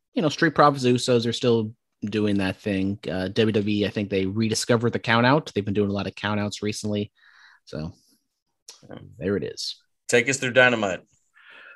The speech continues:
Speaker 1: I guess I won't take us through Dynamite 'cause, you know, I actually watched the show. Uh,
Speaker 2: I did
Speaker 1: so,
Speaker 2: too.
Speaker 1: yeah, I mean, we watch, we, we always watch all of our shows.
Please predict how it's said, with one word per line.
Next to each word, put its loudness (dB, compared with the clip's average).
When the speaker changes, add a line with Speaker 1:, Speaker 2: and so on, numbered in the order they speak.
Speaker 1:
I -14
guess -10
I 2
won't 2
take -8
us -8
through -12
Dynamite -10
'cause, -10
you -10
know, -2
I 10
actually -4
watched -2
the -12
show. -8
Uh, 2
Speaker 2:
I 6
did 2
Speaker 1:
so, 6
Speaker 2:
too. -2
Speaker 1:
yeah, -2
I -4
mean, -2
we 4
watch, 0
we, 0
we 8
always 6
watch -2
all 0
of -4
our -4
shows. -10